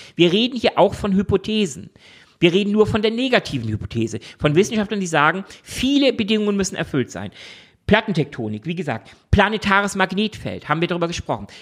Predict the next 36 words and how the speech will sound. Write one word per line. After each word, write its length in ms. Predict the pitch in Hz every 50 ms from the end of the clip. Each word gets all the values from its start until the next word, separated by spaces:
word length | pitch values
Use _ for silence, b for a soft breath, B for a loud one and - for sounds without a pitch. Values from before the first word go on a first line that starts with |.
| B B
Das 300 | - - - 185 - -
glaube 220 | - 202 196 196
ich 140 | 208 196 -
auch. 180 | 131 117 - B B B
Ist 120 | - 175 -
eine 140 | - 202
ganz 240 | 196 254 285 294 -
zentra-, 400 | - 269 254 - - - - -
zentrale, 720 | - - 202 190 175 - - 180 175 180 180 175 175 175 B B B B B B _
äh, 80 | - 165
Bedingung. 580 | 147 156 143 - 165 160 147 113 107 131 143 - _ _ _
Wir, 180 | 165 180 208 - -
wir 120 | 175 214
brauchen 280 | 196 208 220 220 220 226
nur 100 | 240 262
den 160 | 240 247 226
Mars 260 | 208 196 185 175 -
uns 140 | - - 110
anzugucken. 560 | - 104 101 - - 107 - 113 - 135 147 B B B B B B
Der 100 | 151 151
Mars 460 | 143 147 156 165 196 233 240 - - -
hat 160 | 190 - -
quasi 340 | - - 170 165 165 165 156
kein 300 | - - 175 170 180 170
Magnetfeld. 720 | 165 160 160 139 127 117 - - 107 107 135 185 - B B B B B B B
Was 160 | 185 208 -
bedeutet 480 | - 262 - 269 277 269 269 - - -
das? 180 | - - - B B B B B -
Der, 80 | 156 - - 147 -
die, 120 | 160 165 147
die 140 | - 160 170 165
Oberfläche 580 | - 240 277 302 285 247 - - 220 220 - 190
des 200 | 190 185 - -
Mars 460 | 143 135 120 107 87 - - - - -
ist 280 | - - - - - -
steril. 600 | - 156 151 147 190 175 120 85 80 78 69 -